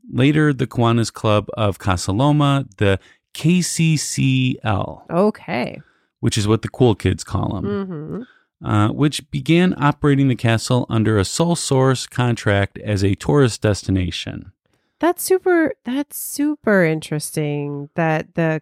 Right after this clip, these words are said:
Speaker 2: Kiwanis is the one that's ru-, I mean, like, I wouldn't have thought that, but that's cool.
Speaker 1: Yeah, they, they still do some stuff with them as
Speaker 2: Nice.
Speaker 1: well. Uh, so you were saying that was interesting.
Speaker 2: Mm.
Speaker 1: Well, just wait.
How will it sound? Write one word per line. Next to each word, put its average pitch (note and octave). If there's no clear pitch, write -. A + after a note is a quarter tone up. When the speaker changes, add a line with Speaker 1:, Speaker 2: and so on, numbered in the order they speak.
Speaker 2:
Kiwanis D#3
is E3
the D#3+
one D3
that's -
ru-, E3
I E3+
mean, F3
like, E3
I D#3+
wouldn't F3+
have F#3+
thought C#4
that, C#3+
but D#3
that's D#3+
cool. D4
Speaker 1:
Yeah, F#3+
they, D3
they D3
still D3
do B2
some -
stuff -
with G#2+
them -
as -
Speaker 2:
Nice. -
Speaker 1:
well. -
Uh, C3+
so D3+
you B2+
were C#3
saying A#2
that B2+
was C3+
interesting. F#2+
Speaker 2:
Mm. G3
Speaker 1:
Well, A2
just G#2+
wait. B2